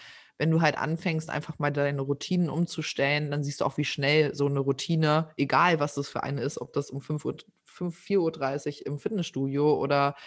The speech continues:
weiß ich nicht was, morgens lesen ist oder so. Also wenn das einmal eine Gewohnheit geworden ist, ist das mega easy, ne?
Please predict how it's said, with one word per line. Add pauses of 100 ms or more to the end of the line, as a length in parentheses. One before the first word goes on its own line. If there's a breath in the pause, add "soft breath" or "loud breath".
(640 loud breath)
weiß
ich
nicht
was,
morgens
lesen
ist
oder
so.
Also
wenn
das
einmal
eine
Gewohnheit
geworden
ist,
ist
das
mega
easy,
ne?